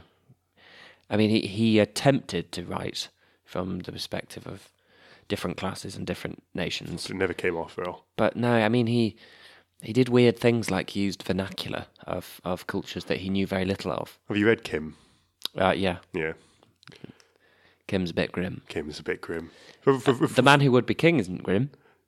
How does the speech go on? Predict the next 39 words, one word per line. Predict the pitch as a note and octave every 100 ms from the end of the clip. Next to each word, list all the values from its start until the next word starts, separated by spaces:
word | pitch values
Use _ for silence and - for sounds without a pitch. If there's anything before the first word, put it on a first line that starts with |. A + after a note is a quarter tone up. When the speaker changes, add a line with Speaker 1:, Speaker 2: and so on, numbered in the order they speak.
| -
Speaker 2:
<laughs> |
Speaker 1:
The | - - - - - - D3 - C3 - D3 -
Man | A2 B2+
Who | C3
Would | G#2
Be | G2
King | - A2+
is | F2+
a | D2
great, | - A2 -
actually, | A#2 - F#2
that's | A2+ -
one | F#2+
we | F2+
should | - -
do | G#2+ A#2 F#2 - _ _
as | F2+ F#2
a | F#2
film | - G#2 F#2+
book | A2 -
one. | F2 E2 _ _ - -
Speaker 2:
Oh, | G2+ G#2+ G#2+
that's | G2
a |
good | A2 G2
film. | - A#2 G#2+ -
Speaker 1:
'Cause | A2 -
it's | G2
a |
good | - G#2
book | - C#3+
as | A2
well. | A2+ A#2
Speaker 2:
Yeah. | F2 A2 - _ _ _ -
I |
think | - A2+
for | - A#2+
anyone, | A#2+ A#2 A2 G2+ G#2
I, | A2